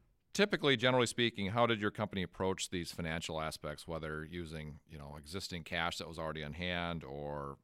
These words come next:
or using your, uh, line of credit or lenders to, uh, to help finance these purchases?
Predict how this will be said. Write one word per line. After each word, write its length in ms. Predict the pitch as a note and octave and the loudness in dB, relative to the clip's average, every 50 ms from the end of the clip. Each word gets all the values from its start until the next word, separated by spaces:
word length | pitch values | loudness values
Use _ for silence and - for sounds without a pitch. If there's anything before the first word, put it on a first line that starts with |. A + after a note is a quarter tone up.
| _ _ - | _ _ -16
or 140 | D2+ D2 A1 | -16 -14 -12
using 380 | D#2 E2 E2 D2+ D2+ E2 D#2 | -10 -10 -10 -8 -10 -10 -10
your, 340 | D#2 D2 C#2+ C#2+ C#2+ C#2+ C2+ | -8 -8 -8 -8 -8 -8 -8
uh, 140 | C2+ C2+ C2+ C#2 C#2+ | -10 -10 -10 -10 -8
line 160 | - D#2+ D#2 | -6 -6 -6
of 80 | D2+ - | -8 -8
credit 400 | - - F2+ E2 D#2+ D#2+ D#2 - | -8 -6 -4 -4 -4 -6 -8 -8
or 60 | D2+ | -8
lenders 420 | D2+ D2+ D2+ D2+ D2 D2 C#2+ C#2 | -6 -6 -6 -4 -6 -6 -6 -8
to, 240 | - - E2 D2+ D2 | -8 -10 -10 -10 -10
uh, 140 | C#2 C2+ C#2 C#2 | -8 -10 -10 -10
to 80 | - | -10
help 240 | D#2+ C#2+ D2 D2+ - | -10 -8 -10 -10 -10
finance 380 | - D2 C#2 C2+ C2+ C2+ C#2 - | -10 -10 -10 -8 -8 -10 -10 -10
these 160 | - D2+ - | -12 -12 -12
purchases? 640 | - - D#2+ C#2+ - - D2 - D2+ D2+ - - | -12 -12 -12 -12 -12 -12 -12 -12 -12 -12 -12 -14